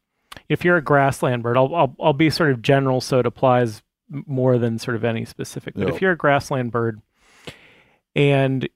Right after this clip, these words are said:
Speaker 1: you're, um, things are getting warmer, so generally what would happen is you would be shifting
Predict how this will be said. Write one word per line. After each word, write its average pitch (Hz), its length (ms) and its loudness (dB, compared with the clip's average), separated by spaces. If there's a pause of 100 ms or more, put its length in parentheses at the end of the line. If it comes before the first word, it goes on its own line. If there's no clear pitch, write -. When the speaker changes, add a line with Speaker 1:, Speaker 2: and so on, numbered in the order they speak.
(140)
Speaker 1:
you're, 147 760 0
um, 123 640 -2 (1300)
things 165 260 2
are 156 80 2
getting 127 320 0
warmer, 123 340 -2
so - 180 -4
generally 143 460 0
what - 100 -2
would 127 80 -6
happen 120 300 0
is 120 180 -4
you 131 80 -2
would 127 100 0
be 120 140 -4
shifting 127 800 -2